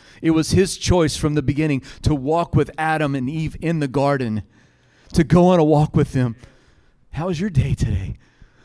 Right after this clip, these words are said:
"Well, I named some animals." "Cool, what'd you name 'em?" "Giraffe." "Where'd you come up with that one?" <laughs> Right. "Duck-billed platypus." "What, what, what about that one?" <laughs> Some cra-, like, that's, God was communing and fellowshipping with them.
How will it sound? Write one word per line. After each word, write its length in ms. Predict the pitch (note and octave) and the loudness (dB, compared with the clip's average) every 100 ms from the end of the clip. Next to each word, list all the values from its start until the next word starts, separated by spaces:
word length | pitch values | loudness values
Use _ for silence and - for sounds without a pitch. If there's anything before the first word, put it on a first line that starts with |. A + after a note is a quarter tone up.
| _ | _
"Well, 160 | D3 D3+ | 0 2
I 120 | C#3+ | 2
named 280 | D3 D#3+ D3+ | 2 0 -2
some 180 | D3+ | -4
animals." 680 | A#2 A2+ C3+ A2 G#2+ - - - - - - - - - _ _ | -2 0 0 -2 -4 -6 -12 -14 -20 -20 -14 -10 -10 -10 _ _
"Cool, 300 | - C#3+ F#3 | 0 4 4
what'd 160 | C3 A#2+ | 2 -2
you 100 | C3+ | -2
name 280 | C#3 F#3 E3 | 0 0 -2
'em?" 180 | G2 E2 - - - | -4 -10 -20 -20 -2
"Giraffe." 680 | G#2+ C3 B2+ B2 G2+ - - - - | 0 2 0 -2 -4 -8 -14 -16 -8
"Where'd 180 | D3 F#3 | -6 -4
you 60 | |
come 200 | G3+ F3 | -2 -2
up 100 | F3 | 0
with 120 | D#3+ C#3 | -2 -2
that 180 | A#2 | -4
one?" 180 | F#2 F2+ - | -6 -10 -8
<laughs> 120 | C#3+ | -6
Right. 320 | D#3 B2 A2+ - - - - - | -4 -4 -6 -8 -18 -20 -20 0
"Duck-billed 580 | F#3 G3 C3+ F3 F3+ - | 0 0 2 2 4 2
platypus." 560 | E3+ D#3+ C3+ G2 - | 0 0 -2 -4 -6
"What, 220 | E3+ G#3 | -6 -4
what, 180 | F3 F3+ | -4 -6
what 120 | F3+ | -4
about 160 | G3 F3 | -4 -2
that 240 | F3+ D#3+ C#3 F3+ D#3 - - - | 0 0 -2 -6 -10 -14 -8 2
one?" 100 | F3 | 2
<laughs> 0 | |
Some 240 | - F3+ | 2 -2
cra-, 280 | D3 E3+ F3+ - - - | -2 -2 -2 -4 -12 -8
like, 240 | E3 - | -6 -2
that's, 360 | E3+ F#3+ - - | -2 0 -2 -10
God 380 | C#3 F3 F#3+ G3 | -4 2 4 4
was 160 | F3+ | 2
communing 720 | - D#3+ D#3+ D#3+ D#3 - - _ | 2 0 0 0 0 -2 -6 _
and 100 | E3 | -12
fellowshipping 680 | - F3 F3 C#3+ D#3 D3 C#3+ | -4 0 0 0 -4 -6 -6
with 100 | D3 | -4
them. 220 | C#3 C3+ | -4 -6